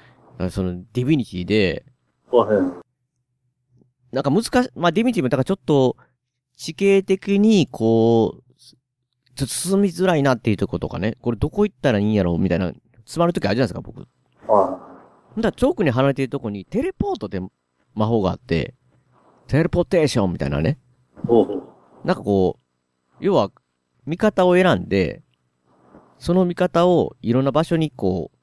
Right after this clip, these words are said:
Speaker 1: 移動させるんですけど、空中なんですよ、移動先が。で、
Speaker 2: ほうほう。
Speaker 1: そこから落ちるんですね、ドーンって。で、
Speaker 2: うん。
Speaker 1: ダメージ受けるんですよ。だから、まあ、敵に、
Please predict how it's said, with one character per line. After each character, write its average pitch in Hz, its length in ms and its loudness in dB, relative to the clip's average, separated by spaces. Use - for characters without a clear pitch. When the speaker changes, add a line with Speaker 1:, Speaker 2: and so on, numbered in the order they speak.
Speaker 1:
移 117 120 -4
動 143 100 2
さ 160 140 0
せ 185 120 0
る 175 120 2
ん - 20 2
で 87 80 -4
す - 60 -16
け 107 80 -4
ど、 98 340 0
空 302 280 4
中 247 320 2
な 208 100 0
ん - 40 -8
で - 20 -10
す - 80 -10
よ、 64 60 -8
移 110 100 -2
動 104 240 2
先 - 300 -2
が。 95 80 2
で、 - 60 -8
Speaker 2:
ほ 127 60 6
う - 20 8
ほ - 0 -
う。 120 40 8
Speaker 1:
そ 226 100 4
こ 190 60 -4
か 175 120 2
ら 131 80 -4
落 139 100 -2
ち - 100 -2
る 208 40 0
ん 196 40 0
で - 20 -2
す - 80 -10
ね、 90 80 -12
ド 110 180 -4
ー 95 40 -12
ン - 40 -12
っ - 20 -12
て。 - 100 -16
で、 - 120 -20
Speaker 2:
う - 20 2
ん。 190 40 4
Speaker 1:
ダ 175 120 4
メ 269 80 2
ー 202 40 2
ジ 92 100 -6
受 - 80 -10
け 185 80 -4
る 156 40 -6
ん - 20 -12
で - 40 -20
す - 40 -18
よ。 - 100 -18
だ 147 100 0
か 156 60 2
ら、 143 60 0
ま 156 80 0
あ、 - 20 2
敵 226 300 0
に、 233 220 4